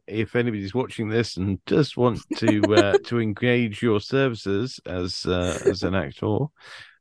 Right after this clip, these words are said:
Speaker 1: um, where, where would they find out more from you?
Speaker 2: Uh, well, Instagram,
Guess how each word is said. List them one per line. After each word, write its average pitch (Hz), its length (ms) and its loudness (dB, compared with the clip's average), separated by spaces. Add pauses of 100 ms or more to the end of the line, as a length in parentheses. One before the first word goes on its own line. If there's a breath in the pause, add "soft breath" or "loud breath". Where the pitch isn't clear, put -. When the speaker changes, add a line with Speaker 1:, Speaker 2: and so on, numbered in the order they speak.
Speaker 1:
um, 104 760 2
where, 117 320 2 (140)
where 123 260 2
would 127 180 0
they 127 80 -6
find 135 280 0
out 131 140 0
more 143 280 -2
from 80 180 -8
you? 71 120 -10 (1300)
Speaker 2:
Uh, 190 380 6
well, 196 520 4 (1400)
Instagram, 220 640 2